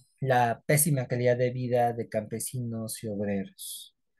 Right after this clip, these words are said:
Lo más importante es la influencia política que van a tener sobre este cúmulo de par-, de, eh, participantes y actores,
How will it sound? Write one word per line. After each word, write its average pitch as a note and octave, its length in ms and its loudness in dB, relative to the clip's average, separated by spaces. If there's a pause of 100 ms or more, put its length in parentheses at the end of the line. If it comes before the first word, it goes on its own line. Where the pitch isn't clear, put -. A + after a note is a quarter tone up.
(360)
Lo D3+ 140 8
más E3+ 240 8
importante E3+ 800 6
es D#3 100 4
la D3+ 80 2
influencia C3+ 540 -2
política D3 680 0
que A#2+ 160 0
van B2 220 2
a C#3 100 -2
tener C3+ 340 0
sobre B2 640 4
este C#3+ 360 0
cúmulo C3+ 560 0 (880)
de C3 480 2
par-, B2 220 -4 (640)
de, B2+ 540 2
eh, A#2+ 100 -2
participantes D3 880 2
y D3+ 40 2
actores, E3 720 4